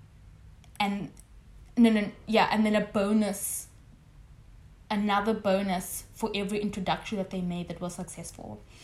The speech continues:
So, over a period of a few years, Amber Bright made five million rand just to introduce Bain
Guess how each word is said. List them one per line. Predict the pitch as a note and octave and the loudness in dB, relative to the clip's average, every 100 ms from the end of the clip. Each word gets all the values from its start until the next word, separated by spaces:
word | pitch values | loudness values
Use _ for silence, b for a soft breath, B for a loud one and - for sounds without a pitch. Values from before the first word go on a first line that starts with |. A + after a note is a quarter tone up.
| B B B B - | B B B B -12
So, | - A3 G#3+ G#3+ G#3 - - - - - - - | 0 2 4 2 -2 -6 -16 -18 -18 -18 -20 -4
over | A#3 A#3 A#3+ B3+ | 2 2 4 2
a | B3 | 0
period | - A#3 A#3 G#3+ | 0 2 4 2
of | |
a | G#3 | 0
few | - A#3 | -4 -2
years, | G#3 F#3+ F#3 E3+ G3 - - | -2 -2 -2 -4 -6 -8 -4
Amber | G3+ G#3 G3+ | -2 -2 -2
Bright | F#3+ F3+ F3+ | -2 -2 -2
made | F#3 F3 F3 | -4 -6 -4
five | - F#3+ F#3 | -2 -2 0
million | F#3 F3+ F3 F3 | -2 -2 -4 -6
rand | E3 F3 F#3+ G3+ - - - - - | -8 -8 -10 -12 -14 -18 -20 -20 -12
just | - G#3+ G3 - - | -4 -2 -2 -4 -10
to | - G#3+ | -8 -4
introduce | G#3 G#3 G3+ F3+ F3+ - - - - - - | -2 -4 -4 -4 -6 -6 -10 -12 -16 -18 -4
Bain | F#3+ F3+ E3+ F3 | -2 -2 -6 -12